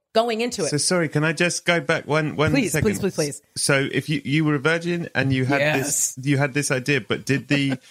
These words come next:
Speaker 2: <laughs> did the idea come to you because you knew someone else who was doing it? Did, did someone
Speaker 1: So,
Speaker 2: suggest it?
Speaker 1: yes.
Speaker 2: Where did it come from?
Speaker 1: So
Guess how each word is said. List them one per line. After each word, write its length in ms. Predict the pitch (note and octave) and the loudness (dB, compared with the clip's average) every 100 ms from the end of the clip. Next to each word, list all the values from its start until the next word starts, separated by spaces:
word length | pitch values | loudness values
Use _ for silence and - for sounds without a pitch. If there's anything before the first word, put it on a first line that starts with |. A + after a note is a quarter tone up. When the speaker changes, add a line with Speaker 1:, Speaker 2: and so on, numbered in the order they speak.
| - | -20
Speaker 2:
<laughs> 240 | - - | -20 -6
did 140 | D#3+ D#3 | -4 0
the 120 | G3 | 2
idea 240 | F#3 F3+ | 2 0
come 200 | E3+ F3+ | 0 -2
to 60 | D#3+ | 0
you 60 | D#3 | 0
because 340 | D3 C#3+ B2+ | 0 -2 0
you 100 | C3+ | 0
knew 120 | C#3+ C#3+ | 0 0
someone 280 | D3 C3 | -2 -2
else 180 | C3+ D3 | -2 -2
who 100 | D3+ | -4
was 160 | D3 C#3+ | -6 -2
doing 320 | D3 D3 C#3+ | 0 0 0
it? 240 | D3 - | -2 -4
Did, 240 | - B2 - | -4 -4 -2
did 160 | B2 - | -6 -2
someone 280 | C3+ C3 | 0 2
Speaker 1:
So, 140 | G#3+ E3+ | 0 0
Speaker 2:
suggest 440 | - B2+ D3 E3+ | 0 -2 -2 -4
it? 80 | D3 | -2
Speaker 1:
yes. 240 | E3+ A#2 A#2+ | -2 -4 -4
Speaker 2:
Where 140 | C3+ | -2
did 80 | B2+ | -2
it 60 | - | -4
come 200 | C#3 B2 | -6 -4
from? 160 | - | -2
Speaker 1:
So 380 | A3+ G3+ G3 | 0 2 0